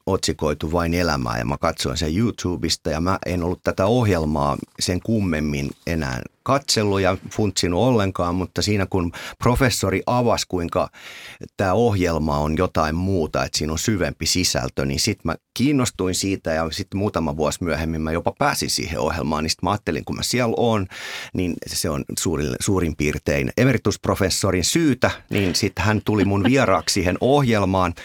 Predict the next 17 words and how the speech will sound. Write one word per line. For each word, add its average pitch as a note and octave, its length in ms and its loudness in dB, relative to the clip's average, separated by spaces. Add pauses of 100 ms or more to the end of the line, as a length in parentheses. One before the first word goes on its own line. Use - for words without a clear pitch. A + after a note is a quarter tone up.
(200)
Sit - 280 0
mä G#2 140 0
kysyin, D#2 540 -2
kun C#2 200 -4
me D2 80 -4
suunniteltiin D2 720 -2
tätä - 260 -2
vierailua, A#1+ 600 0
että - 180 -12 (240)
hei, A2 160 0
by E2+ 240 0
the D#2+ 100 -2
way, D2+ 220 0
mä C#2+ 160 0
oon C#2 120 -2
tota C#2 260 -2
niin, D2 160 -2